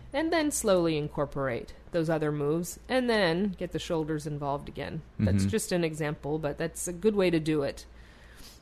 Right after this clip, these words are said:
Speaker 2: Yeah.
Speaker 1: Mm-hmm.
Speaker 2: So, y-, you know, if you were to take a, uh, five-day week workout thing, you kinda maybe wanna s-, sprinkle in the best of every now and then.
Speaker 1: Oh,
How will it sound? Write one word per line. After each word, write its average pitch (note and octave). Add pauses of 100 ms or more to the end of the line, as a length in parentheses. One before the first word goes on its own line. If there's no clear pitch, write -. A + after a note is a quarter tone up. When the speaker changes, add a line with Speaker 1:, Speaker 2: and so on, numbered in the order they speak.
Speaker 2:
Yeah. G2 (120)
Speaker 1:
Mm-hmm. A#3+
Speaker 2:
So, D3+
y-, D#3
you D#3
know, C#3
if C3
you D3+
were C#3+
to B2+
take B2
a, G#2+ (360)
uh, F#2+ (300)
five-day A2+
week A2+ (140)
workout G#2+
thing, G2 (400)
you B2+
kinda C3
maybe B2
wanna A2 (600)
s-, - (120)
sprinkle B2+
in A#2+
the G#2
best A2+
of A#2
every A2+
now A2+
and A2
then. A2
Speaker 1:
Oh, C4